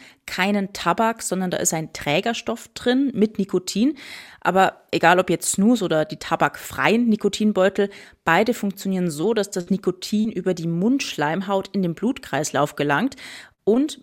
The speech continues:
beide sind in Deutschland verboten, also mit ihnen darf nicht gehandelt werden, aber über das Internet kommt man halt doch recht leicht dran.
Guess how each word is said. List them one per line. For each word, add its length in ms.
beide 460
sind 240
in 180
Deutschland 480
verboten, 720
also 380
mit 160
ihnen 180
darf 160
nicht 220
gehandelt 500
werden, 300
aber 220
über 180
das 140
Internet 580
kommt 240
man 120
halt 180
doch 180
recht 240
leicht 380
dran. 180